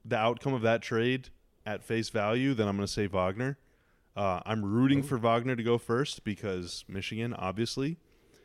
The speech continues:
Speaker 1: Um, but, I mean, who knows? I guess my follow-up question for you is, um, is Josh Giddey Chandler Parsons?
Speaker 2: <laughs>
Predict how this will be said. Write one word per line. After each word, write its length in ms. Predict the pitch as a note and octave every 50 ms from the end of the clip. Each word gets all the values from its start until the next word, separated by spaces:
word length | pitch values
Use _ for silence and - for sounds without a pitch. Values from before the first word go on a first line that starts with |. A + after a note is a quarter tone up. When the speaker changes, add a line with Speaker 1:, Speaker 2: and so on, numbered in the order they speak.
| _ _ _ _ _ _ _ _
Speaker 1:
Um, 540 | - A#2+ A2 G#2+ G2+ G2+ F#2+ F#2 F2 E2+ E2+ - _ _ _ _ _ _ _ _ _ _ _ - - - _ -
but, 340 | A#2+ B2 D3 F#3 F3+ - - _ _ _
I 140 | - A#2+ B2
mean, 220 | C3+ C#3+ C#3+ C3+ B2
who 180 | A2+ C#3+ D3+
knows? 420 | D3 D3+ D#3+ D3+ G#2+ F2+ - - - - - - - - -
I 80 | C#3+ D#3
guess 200 | F3+ A#3 - -
my 140 | F3+ G3
follow-up 440 | F#3+ - G3+ G3 G3+ F#3+ F3 D3 -
question 320 | - D#3 D3 C3+ - D3 C3
for 160 | - - A#2
you 320 | G#2 A2 A#2 A#2+ A#2 A2+ -
is, 440 | A2 G#2+ G2+ G2 F#2+ F2 - - - - _ _ _ _ _ _ _ _ _ _
um, 520 | - A2 G#2 G2+ F#2+ F#2 F2+ F2 E2+ E2 - _ _ _ _ _ _ _ _ _ _ _ _ _ _ _ _ _ _ _ _ _ _ _ _ _ _ _ _ _ _ _ _ _ _ _ _ _ _ _ _ _ _ -
is 180 | B2 A#2+ A2+
Josh 360 | G2 A2+ A#2 A2+ B2 B2+ - -
Giddey 520 | C3 C3 B2+ B2+ B2 A#2 A#2 A2+ A2+ - - _ _ _
Chandler 280 | - - A#2+ A#2+ A#2 G#2+
Parsons? 640 | - A2 A2+ B2 - E3+ E3 D#3+ - - - - -
Speaker 2:
<laughs> 460 | _ _ - - _ _ - - -